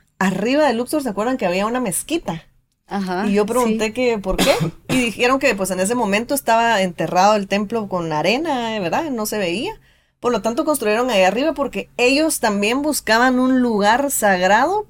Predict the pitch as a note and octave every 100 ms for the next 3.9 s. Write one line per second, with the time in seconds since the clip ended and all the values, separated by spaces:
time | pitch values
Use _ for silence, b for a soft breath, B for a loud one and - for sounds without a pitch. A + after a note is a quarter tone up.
0 | _ A#3 B3 E4 F4+ G#3+ F#3+ F#3+ E3+ -
1 | D4 D4+ - D#3+ D#3+ D3 E3 G#3+ A3+ G3
2 | D#3+ D#3+ E3+ G3 G3+ A#3 D#3+ E3+ F#3 F#3+
3 | G#3 G3+ F#3+ F#3 A3+ C4+ C4+ E3